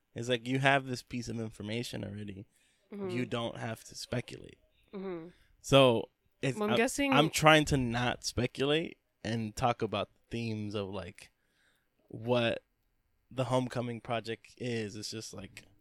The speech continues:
Speaker 1: it's, like, a group for veterans, but at the same time, it seems kinda shady.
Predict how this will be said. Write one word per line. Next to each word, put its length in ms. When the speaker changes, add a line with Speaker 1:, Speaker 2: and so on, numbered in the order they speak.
Speaker 1:
it's, 100
like, 120
a 60
group 420
for 520
veterans, 1080
but 120
at 80
the 60
same 220
time, 180
it 40
seems 240
kinda 260
shady. 640